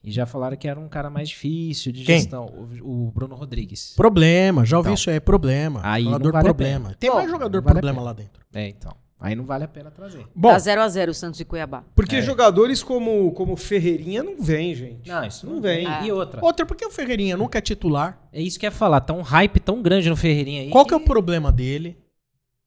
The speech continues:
Speaker 1: É.
Speaker 2: Ele é bom? Por que que nunca é titular? Tem problema aí. Eu acho que é jogador problema. Pra contratar Ferreirinha é bom. Ó, vem de graça, emprestado.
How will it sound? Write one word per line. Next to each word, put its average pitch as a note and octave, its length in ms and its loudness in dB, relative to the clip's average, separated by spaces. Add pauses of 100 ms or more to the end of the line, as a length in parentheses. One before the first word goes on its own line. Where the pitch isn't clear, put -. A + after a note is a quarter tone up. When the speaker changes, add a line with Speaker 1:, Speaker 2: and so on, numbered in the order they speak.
(180)
Speaker 1:
É. F#2 480 -8
Speaker 2:
Ele F#3 160 6
é F#3+ 60 8
bom? G#3 320 8
Por - 160 4
que - 120 -6
que C#4 180 -4
nunca C4+ 340 0
é - 20 6
titular? E3+ 800 -2 (240)
Tem C4+ 180 4
problema B3+ 520 6
aí. C3+ 120 4
Eu C#3 80 0
acho D3+ 120 -6
que F3+ 80 0
é - 20 2
jogador F3+ 380 2
problema. C#3+ 500 2 (640)
Pra E3+ 100 4
contratar G#3+ 500 0
Ferreirinha E3+ 440 2
é A3+ 40 -2
bom. E3+ 220 -4
Ó, D3 200 -2
vem D#3 200 -2
de E3+ 80 -2
graça, D#3+ 680 -2 (840)
emprestado. E3+ 1200 2